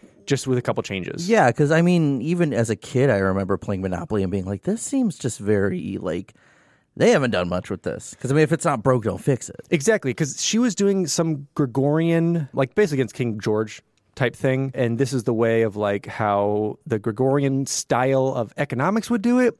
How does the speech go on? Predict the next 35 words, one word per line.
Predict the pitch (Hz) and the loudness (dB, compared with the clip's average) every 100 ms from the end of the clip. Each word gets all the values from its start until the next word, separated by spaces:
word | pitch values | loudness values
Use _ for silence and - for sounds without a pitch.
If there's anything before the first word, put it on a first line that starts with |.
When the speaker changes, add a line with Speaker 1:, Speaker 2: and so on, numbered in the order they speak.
| - | 0
Speaker 1:
It | 160 | 2
was, | 156 | 4
I | |
was | 156 | 0
kinda | - 214 | 2 2
reading | 170 156 | 4 2
into | 139 139 147 | 0 0 2
it, | |
and | 135 | 2
it's | 123 | 0
basically | 127 - 117 123 | -2 -2 -2 -2
talking | - 120 113 | 0 -2 0
about | 113 117 113 | 0 0 0
how | - 117 113 113 - _ _ _ _ _ _ | -2 0 0 0 -4 _ _ _ _ _ _
forming | - 143 143 | -2 0 0
monopoly | 127 123 127 | 0 0 0
is | 120 | -2
an | 110 | -2
unfair | 117 113 117 | -4 -2 -2
advantages. | 104 107 107 104 104 98 - - _ _ _ - | 0 -2 -2 -2 -2 -4 -10 -20 _ _ _ -4
This | 120 120 | -2 -2
is | 113 | -4
the | 110 | -2
game | 113 104 | -2 -2
to | |
show | - 110 104 98 | 0 2 2 0
how | 95 | -2
that | 90 | -2
happens. | 107 - 170 196 - - | 0 0 -2 -4 -10 -4
Speaker 2:
Yeah. | 101 92 92 - 117 | 0 0 -2 -4 -2
Speaker 1:
Uh, | |
which | 139 | -2
is | - | 0
kinda | 214 151 | -2 0
cool. | 113 95 82 | -2 -2 -2